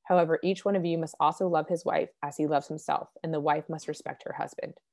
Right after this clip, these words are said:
So this is Paul sharing this whole thing. I think it's in Ephesians. <coughs> Excuse me.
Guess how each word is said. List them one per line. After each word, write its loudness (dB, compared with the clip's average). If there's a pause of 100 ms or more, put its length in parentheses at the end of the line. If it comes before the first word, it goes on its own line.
(540)
So 6
this 2
is 6
Paul 6 (640)
sharing 2
this -4
whole 2
thing. -4
I -6
think 2
it's 0
in 2
Ephesians. -6 (1120)
<coughs> -
Excuse 8
me. -12